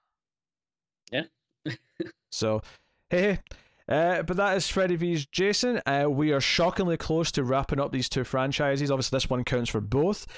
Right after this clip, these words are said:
Speaker 2: Uh, we just have the remakes left, which we will do during the Octoberthon twenty twenty. So look forward, uh, to that, where we can finally cross those off. Uh,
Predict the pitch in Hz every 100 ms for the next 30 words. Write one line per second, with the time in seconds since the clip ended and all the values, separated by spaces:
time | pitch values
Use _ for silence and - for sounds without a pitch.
0 | - _ - 123 123 120 143 - 131 117
1 | 113 185 143 123 123 113 117 113 120 -
2 | 123 123 120 107 139 147 - 131 123 131
3 | 151 175 - 254 214 160 160 143 139 135
4 | 143 - - 120 120 - 123 107 87 101
5 | 113 104 110 - 113 107 104 101 - _
6 | _ _ - 95 98 92 - 113 - 104
7 | 98 95 95 - - 98 95 98 101 104
8 | 101 95 101 98 90 92 95 90 - -
9 | - - - 104 107